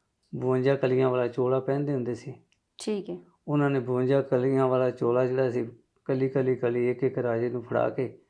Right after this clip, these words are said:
Speaker 2: ਹੂੰ।
Speaker 1: ਤੇ ਸਾਰੇ ਬਵੰਜਾ ਰਾਜਿਆਂ ਨੂੰ ਬਾਹਰ ਕੱਢ ਦਿੱਤਾ।
Speaker 2: ਠੀਕ ਹੈ।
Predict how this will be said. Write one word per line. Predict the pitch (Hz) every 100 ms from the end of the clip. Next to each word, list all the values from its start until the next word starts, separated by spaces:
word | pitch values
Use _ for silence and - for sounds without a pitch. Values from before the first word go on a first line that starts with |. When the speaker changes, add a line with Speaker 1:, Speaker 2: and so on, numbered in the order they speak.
| _ _ _ _
Speaker 2:
ਹੂੰ। | 220 196
Speaker 1:
ਤੇ |
ਸਾਰੇ | 117 139 139 139
ਬਵੰਜਾ | 127 127 123 127 120
ਰਾਜਿਆਂ | 117 117 120
ਨੂੰ | 113
ਬਾਹਰ | 113 123
ਕੱਢ | 117 123
ਦਿੱਤਾ। | 117 107 117 104 _ _ _ _
Speaker 2:
ਠੀਕ | - 208 185
ਹੈ। | -